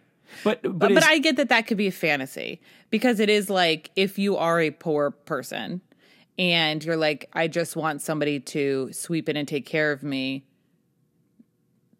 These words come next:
Speaker 2: then that would be a fantasy for you. And
Speaker 1: Mm-hmm.
Speaker 2: people have fantasies for, like, whatever weird reason too.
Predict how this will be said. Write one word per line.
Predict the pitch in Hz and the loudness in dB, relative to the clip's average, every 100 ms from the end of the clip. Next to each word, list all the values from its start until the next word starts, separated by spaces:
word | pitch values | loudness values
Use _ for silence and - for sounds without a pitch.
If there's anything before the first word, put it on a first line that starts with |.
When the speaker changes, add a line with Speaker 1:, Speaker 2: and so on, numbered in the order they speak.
| _ - 160 | _ -20 -2
Speaker 2:
then | 170 160 151 147 139 - _ _ _ _ | 2 2 0 -4 -8 -12 _ _ _ _
that | - 143 147 | 0 2 0
would | 143 | -2
be | 147 | -2
a | 143 | -2
fantasy | 175 208 202 156 147 | 0 2 0 -2 -10
for | - | -10
you. | - - - - | -10 -10 -6 2
And | 277 | 6
Speaker 1:
Mm-hmm. | |
Speaker 2:
people | 359 415 | 6 6
have | 320 320 | 4 2
fantasies | 330 311 285 277 | 0 0 0 -2
for, | - | -2
like, | 262 247 202 | -2 -2 -2
whatever | 220 226 202 240 | -2 0 0 0
weird | 208 202 196 | 0 0 -2
reason | 180 196 196 180 | -2 -4 -2 -4
too. | 151 - 196 135 110 | -4 -4 -4 -4 -8